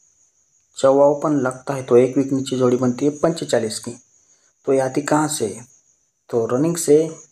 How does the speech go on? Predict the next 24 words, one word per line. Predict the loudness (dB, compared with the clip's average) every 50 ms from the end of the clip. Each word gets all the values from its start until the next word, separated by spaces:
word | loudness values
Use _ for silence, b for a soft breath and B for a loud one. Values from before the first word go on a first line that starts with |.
| _ _ _ _ _ 0
एक | 0 0 0 -2 0
week | 0 0 2 4 2
ऊपर | 2 2 0 -2 -4 -4 -8 -16 -20 -20 _ _ _ _ b b b b b b b _
सोमवार | -4 -2 0 2 2 2 2
के | 2 0 0
दिन | 2 2 2
जोड़ी | 2 0 0 0 0
लगी | -2 -2 -2 -4
है | -4 -4
चालीस | 0 2 2 4 4 2 -2 -4
की, | -8 -10 -16 -16 -16 -18 _ _ _ _ _ _ _ _
Open | -6 -4 -2 0 -2 0
same | 0 2 2 2 0 0 -4 -10 -16 _ _ _ -4
close | -2 -2 -2 -4 -8
cut, | 0 2 2 2 2 -4 -12 b b b b b b b b _
मतलब | -8 -8 -4 2 2 2 2 0 -8 -16 _ _ _ -2
<clears throat> | 0 0 0 -2 -4 -8 -12 -18 -20 _ _ _ _ _ _ _ _ _ _ _ _ _ _ _ _ _ _ -2
चालीस | 0 2 2 2 2 0
की | -2 -6 -6
family | -4 -2 -2 0 0 -2 -2 -6 -8 -4 -4
पंच | -4 -4 -4
चालीस | 2 4 4 4 6
बनाता | 2 2 0 0 -2 -6 -8
है। | -10 -10